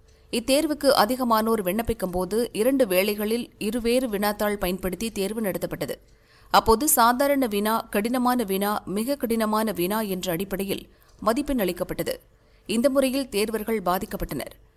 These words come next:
இதையடுத்து தேர்வு முறைகளில் மாற்றம் கொண்டுவரப்பட்டு இரண்டாயிரத்து ஐநூற்று எழுபத்தி இரண்டு டாக்டர்கள், தொள்ளாயிரத்து எண்பத்து மூன்று மருந்தாளுநர்கள்,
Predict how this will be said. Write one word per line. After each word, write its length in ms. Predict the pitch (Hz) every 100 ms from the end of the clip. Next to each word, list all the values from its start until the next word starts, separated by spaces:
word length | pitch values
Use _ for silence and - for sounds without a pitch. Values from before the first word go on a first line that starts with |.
| _ _ -
இதையடுத்து 440 | 196 208 202 247 294
தேர்வு 320 | 226 226 226
முறைகளில் 460 | 196 202 196 208
மாற்றம் 400 | 196 180 190 202
கொண்டுவரப்பட்டு 640 | 190 180 175 175 175 175 226 240
இரண்டாயிரத்து 600 | 196 226 254 247 233 233 220
ஐநூற்று 400 | 190 190 226 226
எழுபத்தி 360 | 180 196 196 196
இரண்டு 240 | 185 196
டாக்டர்கள், 540 | 170 180 175 180 202 220 - - _ -
தொள்ளாயிரத்து 500 | 226 247 277 269 262
எண்பத்து 320 | 220 220 220 208
மூன்று 280 | 196 196
மருந்தாளுநர்கள், 840 | 180 175 214 208 196 185 170 196